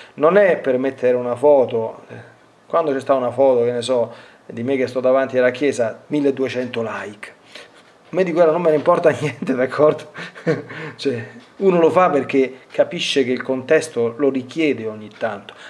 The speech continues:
ma mi piacerebbero molto di più diecimila like <laughs> su un'omelia, d'accordo? Ma non per l'omelia che ho fatto io, perché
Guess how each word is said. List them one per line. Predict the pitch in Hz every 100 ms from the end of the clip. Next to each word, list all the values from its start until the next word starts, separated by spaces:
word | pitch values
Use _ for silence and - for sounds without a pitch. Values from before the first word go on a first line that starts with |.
| -
ma | 139
mi | 185
piacerebbero | 170 143 139 135 135
molto | 170 160 135
di | 123
più | 120 139 123 - - - - _ _
diecimila | 120 110 139 170 147 139 160 139 131 135 110
like | 123 135 - 139 - - -
<laughs> | 123 117 - - -
su | - 139
un'omelia, | 147 139 165 196 - - - - 147
d'accordo? | - 123 151 - - - -
Ma | 147 165
non | 208
per | 202 165
l'omelia | 156 151 156
che | 147
ho | 143
fatto | 139 139 143
io, | 135 127
perché | - - 156 151 175 165 170